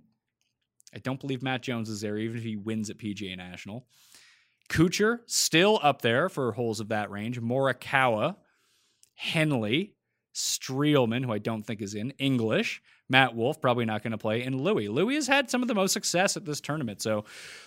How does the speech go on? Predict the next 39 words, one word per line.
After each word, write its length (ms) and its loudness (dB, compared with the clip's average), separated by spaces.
Louis, 320 4
Hatton, 600 4
I 40 -20
mean, 220 -4
maybe 260 -2
we 120 -4
can 80 0
go 120 2
back 200 2
to 80 -10
Kisner. 340 -4
This 140 2
could 140 2
be, 80 0
really 300 4
shape 300 8
up 300 4
to 100 -2
be 220 4
a 100 6
good 400 6
Paul 320 4
Casey 640 -2
type 280 4
course. 540 -4
Uh, 380 6
so 340 -4
short 360 0
list. 220 -8
Hatton, 460 2
Casey, 480 -2
Rory, 560 0
I 60 -4
mean, 220 -8
Brits 320 -4
apparently 460 -4
for 140 -4
me. 280 2
Louis 640 8